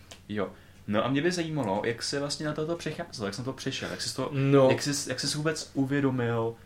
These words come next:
Speaker 1: to, že vaříš taky nějaký polívky, nějaký podvědomý
Speaker 2: Mhm.
Speaker 1: procesy a jak jsi uvědomil to, že jako máš vliv nad tím, jak jako koření, co do nich přihazuješ,
Speaker 2: Mhm.
Speaker 1: co z nich pak vzniká.
Speaker 2: No, mě nejvíc, mě,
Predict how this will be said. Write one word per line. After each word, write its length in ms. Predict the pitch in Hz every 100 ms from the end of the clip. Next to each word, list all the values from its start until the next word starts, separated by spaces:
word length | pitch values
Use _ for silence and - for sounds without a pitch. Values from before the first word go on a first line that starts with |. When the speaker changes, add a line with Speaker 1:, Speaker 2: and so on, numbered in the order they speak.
| - -
Speaker 1:
to, 180 | - 113
že 140 | 113 113
vaříš 360 | 113 113 117 -
taky 160 | 110 110
nějaký 260 | 104 -
polívky, 380 | 107 101 98 104
nějaký 240 | 101 98
podvědomý 360 | - 101 98 110
Speaker 2:
Mhm. 100 | 135
Speaker 1:
procesy 560 | 127 110 - - 98 95 - - -
a 320 | 104 104 104
jak 120 | 101
jsi 180 | 113 -
uvědomil 600 | 107 104 110 113 110 113 - - -
to, 320 | 117 107 107 107
že 160 | 107 107 107 107
jako 400 | 110 110 113 110 107 - - -
máš 400 | 104 104 110 -
vliv 220 | 110 113 110
nad 140 | 98
tím, 140 | -
jak 140 | 110 107
jako 180 | 110 110
koření, 340 | 117 117 95
co 120 | - 92
do 60 |
nich 140 | 95 95
přihazuješ, 380 | 104 104 131 135
Speaker 2:
Mhm. 120 | 107 - - - - -
Speaker 1:
co 100 | -
z 40 | 107
nich 120 | 98
pak 100 | 101
vzniká. 220 | 95 98 143
Speaker 2:
No, 320 | 143 139 147
mě 180 | 156 156
nejvíc, 600 | 151 151 160 156 - -
mě, 440 | 139 135 135 135